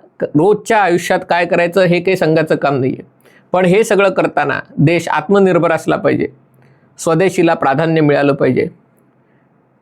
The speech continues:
ही भूमिका संघाने कायम ठेवली. आणि आज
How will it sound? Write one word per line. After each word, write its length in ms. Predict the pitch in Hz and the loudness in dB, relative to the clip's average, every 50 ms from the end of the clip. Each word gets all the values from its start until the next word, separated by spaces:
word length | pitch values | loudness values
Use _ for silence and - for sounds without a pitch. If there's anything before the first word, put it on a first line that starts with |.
| _ _ _ _ _ _ _ _ - | _ _ _ _ _ _ _ _ 0
ही 80 | 180 | 0
भूमिका 420 | 180 160 143 147 151 151 - 170 170 | 2 2 2 2 2 0 0 -2 -2
संघाने 420 | - 147 113 117 123 127 139 147 | 0 0 0 0 0 0 0 -2
कायम 340 | 143 - 113 117 127 139 143 | -2 -2 -2 0 0 0 0
ठेवली. 340 | 147 - 139 131 143 156 160 160 - _ _ _ _ _ _ _ _ _ _ _ _ _ _ _ _ _ _ _ _ _ _ _ _ _ _ - | 0 0 2 2 2 2 0 -2 -6 _ _ _ _ _ _ _ _ _ _ _ _ _ _ _ _ _ _ _ _ _ _ _ _ _ _ -6
आणि 140 | 143 165 170 | -2 0 0
आज 400 | 151 135 147 170 170 156 - | 0 0 0 -2 -4 -6 -12